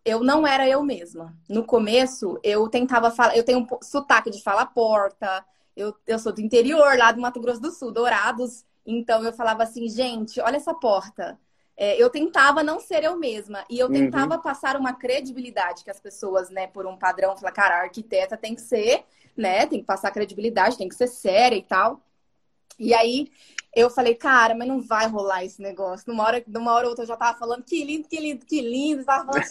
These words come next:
Speaker 1: "Cheira um
Speaker 2: <laughs>
Speaker 1: aninho pra cá, cheira um aninho pra lá." Aí não deu, entendeu? Mesmo que eu quisesse, não ia tá rolando, né?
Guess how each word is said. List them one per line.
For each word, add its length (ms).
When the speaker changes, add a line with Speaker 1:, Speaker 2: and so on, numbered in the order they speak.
Speaker 1:
"Cheira 260
um 100
Speaker 2:
<laughs> 20
Speaker 1:
aninho 240
pra 160
cá, 140
cheira 340
um 80
aninho 200
pra 160
lá." 160
Aí 60
não 120
deu, 460
entendeu? 340
Mesmo 200
que 60
eu 60
quisesse, 520
não 200
ia 80
tá 80
rolando, 560
né? 80